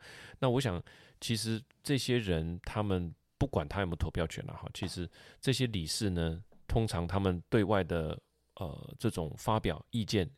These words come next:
其实也都蛮重要的。那我们来看一下他接受彭博资讯采访的这个访谈哈。那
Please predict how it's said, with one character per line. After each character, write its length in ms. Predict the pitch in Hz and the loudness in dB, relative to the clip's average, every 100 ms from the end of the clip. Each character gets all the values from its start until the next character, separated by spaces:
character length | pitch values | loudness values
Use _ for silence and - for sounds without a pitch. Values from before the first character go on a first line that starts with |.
| _ | _
其 160 | - 92 | -6 -4
实 260 | 95 95 - | -2 -4 -4
也 160 | 85 73 | -8 -4
都 280 | - 98 98 - | 0 2 0 -4
蛮 200 | 73 76 | -6 -4
重 200 | 90 82 | -2 -2
要 120 | 76 | -4
的。 60 | 71 | -2
那 80 | 156 | 2
我 20 | |
们 80 | 127 | 4
来 80 | 101 | 4
看 140 | 143 | 2
一 40 | 120 | 2
下 120 | 120 | 0
他 180 | 110 110 | 0 -2
接 220 | - 110 | 0 0
受 160 | - 101 | 0 0
彭 260 | 101 98 | 0 0
博 220 | 98 85 | 0 0
资 160 | 87 101 | 0 -2
讯 160 | 98 95 | -2 0
采 160 | 95 | 0
访 160 | 92 78 | 0 -4
的 60 | |
这 160 | 76 95 | -4 -4
个 80 | 87 | -2
访 280 | - 73 73 | -4 -6 -6
谈 200 | 73 78 | -6 -2
哈。 200 | 80 - - - - - - | -2 -4 -8 -20 -20 -6 0
那 380 | 104 95 90 | 4 4 4